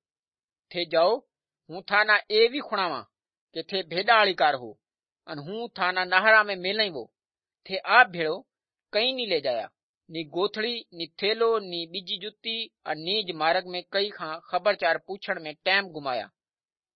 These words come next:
જક્કે બી ઘરે જાઓ, તો પેલ ઉવે ઘરવાળા રે ખોખ રે ખારું પ્રાર્થના કર્યા.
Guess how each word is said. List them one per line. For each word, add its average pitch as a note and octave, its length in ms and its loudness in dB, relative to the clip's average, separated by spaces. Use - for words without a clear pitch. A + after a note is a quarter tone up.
જક્કે G#3 380 0
બી C#4+ 140 -6
ઘરે F#3+ 320 -2
જાઓ, E3 420 2
તો F3+ 60 -12
પેલ G#3+ 400 2
ઉવે G3+ 120 -2
ઘરવાળા F3+ 520 8
રે D#3+ 140 0
ખોખ - 340 -6
રે F#3+ 100 -2
ખારું D3+ 400 -6
પ્રાર્થના G#3 420 2
કર્યા. A#2 320 -6